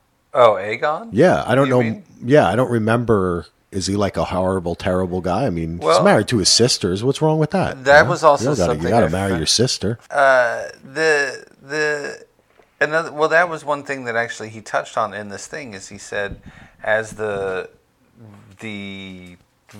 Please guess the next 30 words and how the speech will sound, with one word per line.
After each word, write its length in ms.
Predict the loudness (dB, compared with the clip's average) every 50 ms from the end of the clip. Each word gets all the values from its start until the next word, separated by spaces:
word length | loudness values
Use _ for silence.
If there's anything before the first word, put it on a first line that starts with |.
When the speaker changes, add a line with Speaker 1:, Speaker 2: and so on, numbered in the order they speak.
| -20 _ -10
Speaker 1:
Targaryens 760 | -4 -4 -4 -4 -2 -4 -4 -4 -4 -6 -8 -12 -14 -16 -14
were, 460 | -14 -12 -12 -12 -12 -12 -10 -10 -10
or 40 | -12
the 100 | -14 -16
Valyrians 640 | -14 -10 -8 -6 -4 -4 -4 -4 -6 -8 -12 -14 -14
were 120 | -12 -10
wont 220 | -8 -8 -8 -10 -10
to 80 | -16 -16
do, 140 | -14 -12
he 80 | -12 -12
married 320 | -10 -6 -4 -4 -4 -6
his 140 | -8 -12 -14
sister. 480 | -12 -12 -12 -12 -12 -10 -10 -12 -12 -12 -16 -20 -20 -20 -20 -20 -12 -6
As 220 | -4 -4 -4 -4 -6
they 140 | -8 -8 -6
did 200 | -6 -8 -8 -8
not 340 | -4 -2 0 0 0 -2 -2
often 520 | -2 -2 -2 -2 -4 -10 -16 -16 -16 -14
do, 220 | -14 -14 -14 -14
he 160 | -14 -16 -14 -14
took 300 | -12 -8 -8 -10 -10 -10
his 180 | -16 -16 -14
other 320 | -10 -8 -8 -8 -8 -10 -14
sister 680 | -14 -16 -16 -16 -16 -18 -20 -18 -18 -18 -18 -20 -20 _ _ _ _ _ _ _ _ _ _ _ _ -6
Speaker 2:
Yeah. 220 | -4 -4 -4 -6
Speaker 1:
for 260 | -8 -6 -4 -4 -4
his 140 | -4 -6 -6
wife 340 | -4 -2 -2 -2 -4 -6 -8
also. 380 | -8 -8 -8 -8 -12 -16 -20 -20 -20 -20
So 520 | -20 -18 -12 -10 -8 -8 -8 -10 -14 -16